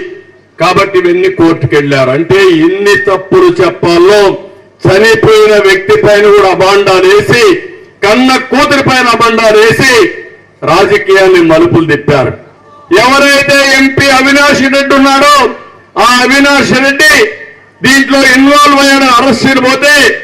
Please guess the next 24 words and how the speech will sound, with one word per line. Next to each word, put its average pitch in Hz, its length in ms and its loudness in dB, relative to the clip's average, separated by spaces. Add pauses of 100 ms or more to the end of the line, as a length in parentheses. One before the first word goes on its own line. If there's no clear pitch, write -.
(160)
వాళ్ళ 254 200 0
తండ్రిని 269 440 0
అరెస్ట్ 262 320 -2
చేస్తే 254 640 0 (800)
కడాన 208 420 2
అతన్ని 185 360 0
కాపాడడానికి 196 1000 0
సర్వస్వాన్ని 208 880 2
ఒడ్డాడు. 381 760 2 (560)
అరెస్ట్ 220 360 -2
కానియకుండా 196 640 0
ప్రయత్నం 175 440 -2
చేశాడు. 359 800 0 (220)
అన్ని 403 360 0
విధాలా 262 400 0
ఇది 160 300 0
చేసే 151 180 -2
పరిస్థితికి 143 500 -4
వచ్చారు. 139 440 -2 (1200)
దానిపైన 277 540 0
సీబీఐ 285 640 0
ఎంక్వైరీ 285 360 0
చేస్తా 277 420 0
ఉంటే 269 520 0